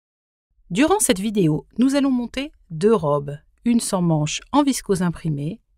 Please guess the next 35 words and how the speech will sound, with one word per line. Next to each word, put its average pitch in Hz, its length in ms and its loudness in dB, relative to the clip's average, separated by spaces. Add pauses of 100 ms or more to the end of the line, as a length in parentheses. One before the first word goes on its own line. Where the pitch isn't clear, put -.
et 262 140 -6
une 214 320 -4 (180)
en 285 120 0
rayure 247 520 -4 (160)
manche 185 300 -8
longue. 139 360 -12 (720)
Je 240 140 -2
montrerai 233 440 0 (100)
en 269 100 -4
parallèle 175 580 -4 (380)
le 294 160 0
montage 247 380 -2
des 202 100 0
deux. 160 240 -6 (1400)
On 330 120 4
a 311 80 6
coupé 208 280 0
les 147 100 -2
pièces, 208 640 -4 (240)
on 262 140 4
a 247 60 4
entoilé 208 540 0
un 175 120 -2
rectangle 202 520 -4
de 151 120 -8
toile 202 300 -2
fine 151 520 -6
thermocollante 190 840 -2 (480)
de 175 100 -8
trois 214 400 0
par 165 240 -6
deux 185 180 -2
centimètres, 170 760 -8
hein, 165 140 -10
environ, 165 440 -6